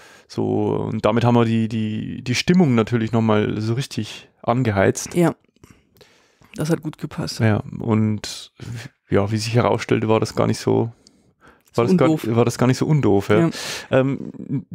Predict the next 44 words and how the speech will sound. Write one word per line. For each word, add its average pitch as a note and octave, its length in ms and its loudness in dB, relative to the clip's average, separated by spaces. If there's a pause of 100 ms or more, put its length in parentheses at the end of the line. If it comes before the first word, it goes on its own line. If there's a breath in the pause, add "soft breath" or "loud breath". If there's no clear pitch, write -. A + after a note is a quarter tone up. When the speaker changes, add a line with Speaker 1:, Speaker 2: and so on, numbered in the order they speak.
Speaker 1:
ja, C#3 200 4
und, A#2+ 400 -2
und - 360 -8
letztendlich C#3 500 2 (140)
war A#2 200 4
es - 80 -4
tatsächlich C#3 400 0
so, C3 280 0
dass C#3+ 300 -2 (280)
ich - 340 -10 (120)
und A2 180 -8
wir A2+ 120 2
beide, B2 460 4
äh, - 360 -10 (420)
wirklich - 440 -4
aufgeregt A#2 600 -2
waren. G#2+ 320 -4
Speaker 2:
Ja, E3 460 -2
also F3 160 4 (340 loud breath)
ich, - 200 -6 (140)
mir A3+ 140 4
ist A3 160 0
das, A#3 120 0
glaub, G#3 220 0 (100)
ich - 220 -16
kann G#3+ 200 4
mich C4+ 80 6
nicht A#3 160 4
dran G3 220 0
erinnern, A#3+ 440 2 (640)
vielleicht E3 340 0
mal E3+ 100 2
bei D#3 120 -4
Herr D3+ 160 0
der D3+ 120 -2
Ringe G3 220 2
oder G3 160 2
so, G3 280 -2 (160)
aber F3 560 2 (460)
das A3+ 320 4
war G3+ 120 4
wirklich, F#3+ 340 -2
also E3+ 180 -2
vom, G3 340 0